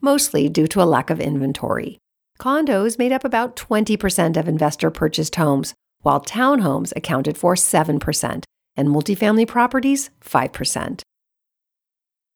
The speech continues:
Some big-name tech investors have a wild plan for a rural part of San Francisco.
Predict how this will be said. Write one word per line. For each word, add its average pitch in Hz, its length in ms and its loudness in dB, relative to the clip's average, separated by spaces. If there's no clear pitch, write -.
Some 254 300 4
big-name 277 480 2
tech 294 320 -4
investors 190 540 2
have 175 180 -2
a - 80 0
wild 160 460 2
plan 165 320 0
for 180 200 2
a 180 60 4
rural 180 420 2
part 170 280 2
of 160 80 -4
San 180 180 0
Francisco. - 800 0